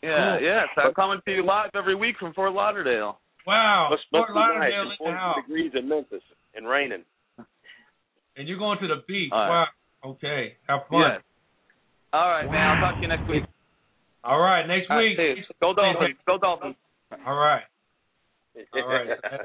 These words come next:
Speaker 2: steady. So we got, <laughs> we got, we got. Oh wow! I just hung up on the wrong person. What?
Speaker 3: Whoops, whoops. Hey,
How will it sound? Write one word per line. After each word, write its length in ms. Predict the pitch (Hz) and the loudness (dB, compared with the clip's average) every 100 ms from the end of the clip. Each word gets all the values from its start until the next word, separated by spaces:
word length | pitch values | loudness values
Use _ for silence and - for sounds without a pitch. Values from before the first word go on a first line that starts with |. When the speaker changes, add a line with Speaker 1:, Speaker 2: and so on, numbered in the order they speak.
| - | -10
Speaker 2:
steady. 320 | 135 127 113 - | -6 -6 -8 -12
So 100 | 135 | -10
we 120 | 156 | -4
got, 260 | 156 143 131 - | 0 0 -4 -6
<laughs> 140 | 175 147 - _ _ _ _ _ | -4 -4 -8 _ _ _ _ _
we 100 | 143 156 | -10 0
got, 260 | 175 160 | 2 2
we 60 | 165 | 0
got. 200 | 175 165 151 | -2 0 0
Oh 280 | 175 139 | 0 0
wow! 320 | 120 156 131 113 | -2 0 0 -2
I 60 | |
just 220 | 120 131 - | -8 -10 -10
hung 160 | 143 139 | -8 -6
up 140 | 135 | -6
on 120 | 131 | -6
the 60 | 127 | -6
wrong 260 | 135 139 131 | -2 -2 -2
person. 380 | 151 143 - 107 _ | -2 -2 -8 -20 _
What? 380 | - 180 156 110 _ _ | 0 2 2 -2 _ _
Speaker 3:
Whoops, 160 | 123 - _ | -10 -10 _
whoops. 160 | - - - | -12 -12 -4
Hey, 200 | - 123 | 0 0